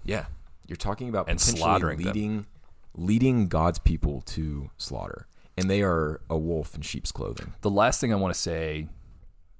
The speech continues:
Speaker 2: we don't have to move on from this, but the last thing that I, I have a thought on in regards to where this ends up, right? In regards to destruction, the path to hell, basically.
Speaker 1: Yeah.
Speaker 2: Um, is that it's been said a lot that, it,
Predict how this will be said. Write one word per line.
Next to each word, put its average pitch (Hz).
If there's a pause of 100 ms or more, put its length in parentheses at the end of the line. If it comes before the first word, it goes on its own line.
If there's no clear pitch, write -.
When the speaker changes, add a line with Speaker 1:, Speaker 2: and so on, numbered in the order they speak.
(380)
Speaker 2:
we 95
don't 90
have 78
to -
move 78
on 82
from 78
this, -
but -
the 92
last 90
thing 82
that 76
I, 73 (400)
I -
have 80
a 69
thought 80
on 69
in 87
regards 82
to 80
where 85
this 85
ends 80
up, -
right? 76 (180)
In 82
regards 80
to -
destruction, 76 (200)
the 80
path 78
to -
hell, -
basically. - (380)
Speaker 1:
Yeah. 71 (340)
Speaker 2:
Um, 80 (520)
is 107
that 92
it's -
been 143
said -
a 87
lot 69
that, 76
it, -